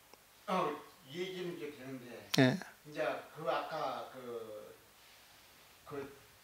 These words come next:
Speaker 1: 내가 어리석은 마음 가운데 진심이 있듯이,
Speaker 2: 예.
Speaker 1: 예? 내가 말은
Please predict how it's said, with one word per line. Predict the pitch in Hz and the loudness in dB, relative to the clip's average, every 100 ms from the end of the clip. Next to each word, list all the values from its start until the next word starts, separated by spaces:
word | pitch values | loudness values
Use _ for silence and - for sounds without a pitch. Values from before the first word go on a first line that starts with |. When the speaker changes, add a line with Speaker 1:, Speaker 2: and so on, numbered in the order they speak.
| - - - | -20 -20 -12
Speaker 1:
내가 | 127 151 151 131 - - | -2 2 4 2 0 -2
어리석은 | 175 160 170 156 143 131 | -2 -2 -2 0 -2 -4
마음 | 123 139 131 | -4 -4 -4
가운데 | - 123 127 120 156 160 151 | -6 -6 -6 -6 -6 -6 -6
진심이 | 156 151 135 127 | -8 -8 -10 -10
있듯이, | - 143 - 117 113 | -10 -12 -10 -12 6
Speaker 2:
예. | 135 | 6
Speaker 1:
예? | 135 156 - 147 - - - - - - | 6 2 -8 -12 -14 -18 -20 -14 -4 2
내가 | 156 127 - - - - - - - | 4 4 4 0 -2 -4 -6 -6 -4
말은 | 131 139 - 175 | 4 6 4 0